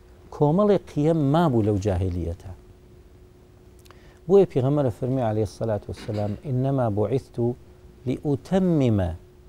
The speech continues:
مەکاریمە الئەخلاق.» وەکا-، واتە هەندێک لەو مەکاریمی ئەخلاقە، لەو ڕۆژ بەرزیە، لەو بەها بەرزانە هەندێکی مابوو لە جاهیلیەتە.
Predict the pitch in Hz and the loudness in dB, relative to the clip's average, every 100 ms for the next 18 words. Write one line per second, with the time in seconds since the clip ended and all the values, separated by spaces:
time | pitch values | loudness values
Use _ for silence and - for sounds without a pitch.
0 | - 110 - 110 104 98 92 92 - 95 | -8 -8 -2 0 0 -2 -6 -8 -12 -14
1 | 92 - - - - - - 110 - 135 | -16 -18 -20 -20 -20 -20 -10 -8 -4 -6
2 | - - - - 131 123 185 170 - - | -6 -16 -16 -4 -4 -2 -2 -4 -6 -20
3 | - - 220 220 180 135 127 113 - 113 | -20 -2 0 4 4 4 2 0 0 0
4 | 113 110 107 101 - 107 98 110 127 160 | 0 0 -2 -6 -4 -4 -2 -2 -2 0
5 | 135 117 98 101 104 98 95 110 104 104 | 2 2 0 0 -2 -2 -4 0 0 0
6 | 107 117 131 131 - - - - - 123 | -2 0 0 -2 -6 -20 -20 -20 -6 2
7 | 123 123 113 120 107 117 120 143 127 160 | 4 4 4 2 2 2 2 0 -2 0
8 | 123 - 123 123 190 175 113 104 98 92 | -2 -2 0 2 4 4 2 0 0 -2
9 | 92 95 92 87 | -4 -6 -8 -10